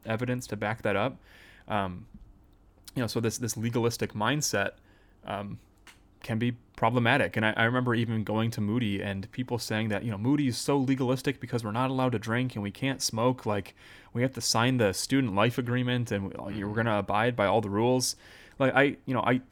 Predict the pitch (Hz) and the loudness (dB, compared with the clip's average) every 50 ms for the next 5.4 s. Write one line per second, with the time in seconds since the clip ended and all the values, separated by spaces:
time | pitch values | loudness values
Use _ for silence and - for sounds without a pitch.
0 | - - 120 123 160 165 139 - - 101 104 113 110 - 110 104 101 - _ - | -4 -2 0 0 0 0 0 0 0 0 0 0 0 0 0 -2 -2 -4 _ -20
1 | - - - 127 123 - - 135 117 113 117 110 107 104 107 - - 117 117 117 | -14 -8 -6 -6 -4 -4 -4 -2 0 0 0 2 2 2 0 0 0 -2 0 0
2 | 110 104 98 - - 104 104 110 120 - - - - - 107 104 98 98 - - | 0 0 0 -2 -2 -2 -2 -2 -2 -2 -4 -4 -2 0 0 0 0 0 -2 -2
3 | 110 110 107 107 104 - 101 107 110 110 - - - - 107 - - 107 101 101 | -2 -2 -2 -2 -2 -2 -2 -2 -2 -4 -4 -4 -2 -2 -2 0 -2 -2 -4 -4
4 | 98 98 95 - - _ - 107 110 107 117 117 120 107 - - - - 127 139 | -6 -6 -8 -10 -16 _ -10 -6 -2 0 2 2 2 0 0 -2 -2 0 0 2
5 | 135 139 139 135 - - - | 2 2 2 0 0 -6 -8